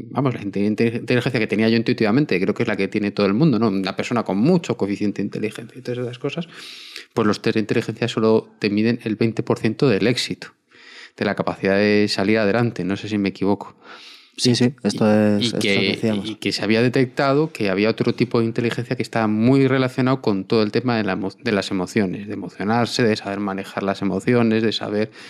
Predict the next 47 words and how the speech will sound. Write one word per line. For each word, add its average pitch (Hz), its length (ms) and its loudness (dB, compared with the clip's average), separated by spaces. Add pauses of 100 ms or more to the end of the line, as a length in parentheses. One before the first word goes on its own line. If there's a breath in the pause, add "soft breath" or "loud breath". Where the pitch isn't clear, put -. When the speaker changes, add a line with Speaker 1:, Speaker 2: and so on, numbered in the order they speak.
(440 loud breath)
Speaker 1:
Entonces, 110 460 0
eh, 92 840 2 (260)
de 110 140 2
ahí 107 120 4
era 113 160 4
la, 123 100 4
la 120 140 2
importancia 110 640 0
de, 101 380 2 (500)
de 95 120 0
todo 98 120 2
el 90 60 0
tema 101 180 4
de 104 60 2
las 107 160 -2
emociones. 120 420 -2
Luego 110 340 2
vimos 120 320 4
algo 127 200 4
de 127 60 2
neurociencia, 98 600 -2 (100)
que - 80 -10
es 104 60 -6
recordar, 98 540 -4
¿no? 123 140 -8 (260)
De - 200 -4
las... - 600 -4
y 107 240 4
entonces 123 260 2
ahora 147 140 2
me 139 100 6
dices 135 220 0
que 135 100 0
me 120 60 4
vas 127 160 0
a - 20 0
hablar 131 220 4
de 110 260 6
Goleman, 147 480 4
que 165 100 -2
este 131 140 0
es 143 80 0
el 113 220 0
que 104 120 -12
se 107 120 -6
forró 120 560 4
con... 110 480 2